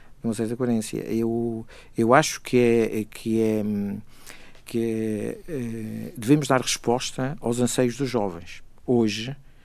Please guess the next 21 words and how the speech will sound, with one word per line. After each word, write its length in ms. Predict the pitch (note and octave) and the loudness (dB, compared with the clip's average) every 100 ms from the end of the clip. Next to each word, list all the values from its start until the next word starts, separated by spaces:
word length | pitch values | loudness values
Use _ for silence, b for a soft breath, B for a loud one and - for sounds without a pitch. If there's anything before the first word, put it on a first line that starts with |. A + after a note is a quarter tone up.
| b b b - | b b b -4
eh, 560 | A#2 A2+ G#2+ A2 G#2+ - | -2 0 -2 -2 -4 0
eu 140 | B2 | 0
penso 360 | A#2+ A#2 A#2 - | 4 2 2 -2
que 120 | - | 0
ninguém, 580 | A#2+ A#2 A#2 A2+ A2+ A2 A2+ | 4 4 4 4 2 0 -2
eh, 220 | G#2+ A2 | -4 -2
nenhum 260 | A#2 B2 A#2+ | 2 2 4
pai 280 | A2 A2+ | 4 4
admite 420 | A2+ A2+ A2 G#2+ - | 4 2 0 0 -4
que 80 | |
a 40 | A#2+ | -6
sociedade 600 | - - G#2+ F2+ F#2 G#2+ | -4 -6 -2 -2 -2 -4
lhe 160 | G#2 | -4
diga, 460 | G2+ G#2+ G2+ G2+ G#2+ - - A#2+ - | -2 -4 -2 -4 -6 -8 -8 -8 -10
através 340 | - A#2+ G#2+ G#2 | -4 0 2 2
das 120 | G2+ | 0
suas 240 | G#2+ G2 | -2 -2
instituições 560 | G2 G#2 G2 G2 G#2 F#2+ | -4 -4 -6 -4 -4 -4
de 40 | |
ensino 220 | - G2 | -4 -4
superior, 420 | - - - F#2+ | -4 -10 -4 -4